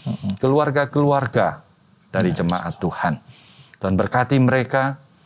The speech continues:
Speaker 2: jika mereka sedang bergumul dengan pekerjaan, Tuhan karuniakan jalan keluar. Jika mereka yang sedang mengalami kesulitan ekonomi,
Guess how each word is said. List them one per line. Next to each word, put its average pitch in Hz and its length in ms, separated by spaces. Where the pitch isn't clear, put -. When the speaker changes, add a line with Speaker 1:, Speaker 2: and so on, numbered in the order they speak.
Speaker 2:
jika 107 240
mereka 98 240
sedang 95 320
bergumul 156 480
dengan 113 240
pekerjaan, - 720
Tuhan 95 300
karuniakan 92 760
jalan 92 340
keluar. 82 540
Jika 98 220
mereka 98 400
yang 92 160
sedang 95 320
mengalami 92 320
kesulitan 104 580
ekonomi, 90 540